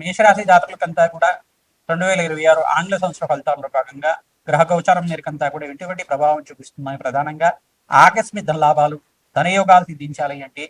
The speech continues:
అదృశ్య యోగం కలిసి రావాలంటే ఎటువంటి పరిష్కారాలు ఆచరించాలి అనేది మేషరాశి జాతకులకంతా కూడా క్లుప్తంగా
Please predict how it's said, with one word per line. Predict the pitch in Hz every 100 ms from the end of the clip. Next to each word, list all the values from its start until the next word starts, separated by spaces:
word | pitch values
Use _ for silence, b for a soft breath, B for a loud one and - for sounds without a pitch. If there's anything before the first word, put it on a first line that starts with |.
| _ _ -
అదృశ్య | 139 196 208 214
యోగం | 190 190
కలిసి | 160 135
రావాలంటే | 160 156 147 - 156
ఎటువంటి | 147 160 165
పరిష్కారాలు | 147 147 170 156 151
ఆచరించాలి | 147 156 160 160 151
అనేది | 139 143 226 _ _ -
మేషరాశి | 156 196 220 196 196
జాతకులకంతా | 170 160 165 160 151 143 143
కూడా | 160 180 _ _ -
క్లుప్తంగా | 185 185 175 165